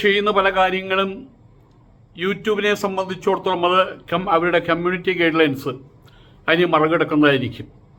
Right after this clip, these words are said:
നമുക്ക്, നമ്മൾ ചിലപ്പോൾ അറിയില്ല. ഇതെല്ലാം ചെയ്ത് കഴിയുമ്പോഴാവും അവിടുന്ന് അവർ ഇൻഫോം ചെയ്യുക, ഇന്ന ഇന്ന കാരണങ്ങളാൽ നിങ്ങൾ കമ്മ്യൂണിറ്റി ഗൈഡ് ലൈൻസിനെ മറികടന്നിട്ടുണ്ട്. ആയതുകൊണ്ട് തന്നെ കുറച്ച് കാലത്തേക്ക്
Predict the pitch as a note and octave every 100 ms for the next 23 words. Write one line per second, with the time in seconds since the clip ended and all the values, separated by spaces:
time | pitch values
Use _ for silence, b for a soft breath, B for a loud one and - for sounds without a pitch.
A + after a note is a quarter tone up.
0 | - _ _ _ F#4 G4 B3 F#3+ G#3+ A#3
1 | A3+ A#3 G3 G3 A#3 D3+ G2 - _ _
2 | _ _ b b b b b b b b
3 | G3 G#3+ G3+ F#3+ G#3 A3+ G#3+ G#3 G#3+ F#3+
4 | G#3+ - - E3+ F3+ F#3 E3+ E3+ D#3 F#3+
5 | F3+ D#3+ C#3+ E3 - F3+ F#3 F3 E3 D#3+
6 | D#3 D#3 D3 C#3+ E3+ D#3+ D3 F#3+ - -
7 | b b b b - F#3+ G#3 G#3+ G#3 G#3+
8 | F#3 F#3 F#3 F3 D#3 - D#3+ G3 D#3+ D#3
9 | F3 D3+ D3+ C#3+ C3 C3 E3+ - - F#3
10 | G3 F#3 D#3+ D#3 D#3 F#3+ A#3 A3+ B3 G#3+
11 | G#3 G#3 F#3 -